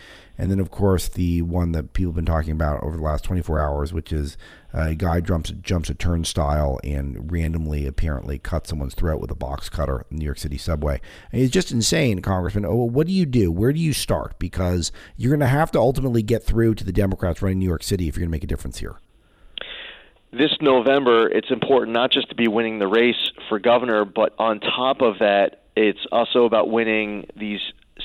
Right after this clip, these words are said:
Speaker 2: seats for the state assembly and state senate. Right now, there is barely a supermajority in the assembly and senate. That has to get broken this November, and I'm confident that it will. Uh, the governor has outsized power in the budget process in New York.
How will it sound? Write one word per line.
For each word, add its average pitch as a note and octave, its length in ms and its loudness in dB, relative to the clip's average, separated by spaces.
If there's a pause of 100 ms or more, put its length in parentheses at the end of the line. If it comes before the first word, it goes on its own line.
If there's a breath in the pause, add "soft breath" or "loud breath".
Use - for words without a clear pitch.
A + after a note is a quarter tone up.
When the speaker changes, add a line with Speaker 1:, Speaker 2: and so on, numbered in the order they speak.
Speaker 2:
seats B2+ 180 -2 (100)
for A#2 100 0
the G#2 100 0
state G#2+ 260 0
assembly A2 400 0
and G2 120 -6
state G2 340 -2
senate. G#2 320 -2
Right A#2 200 2
now, B2+ 220 4
there A2+ 220 4
is G#2+ 160 2
barely A#2+ 840 2
a G#2+ 40 0 (140)
supermajority G#2+ 800 2
in G2 60 -6
the G2 120 -4
assembly G#2 460 -2
and F#2+ 160 -10
senate. G2 320 0
That G#2+ 140 2
has A#2 340 0
to A2 260 4 (400 loud breath)
get A2+ 160 2
broken A#2+ 360 4
this A2 180 -2
November, G2+ 360 2
and G2+ 80 2
I'm G#2+ 140 0
confident B2+ 720 0
that G#2 160 4
it F#2+ 80 4
will. A2 480 4 (500 loud breath)
Uh, - 160 -2
the B2 160 -2
governor C#3 440 4
has A2+ 540 4 (120)
outsized B2 720 2
power A2+ 420 4
in G#2+ 80 0
the G2 80 0
budget A2+ 420 2
process B2+ 580 2
in C3 100 -2
New B2 60 0
York. B2 380 4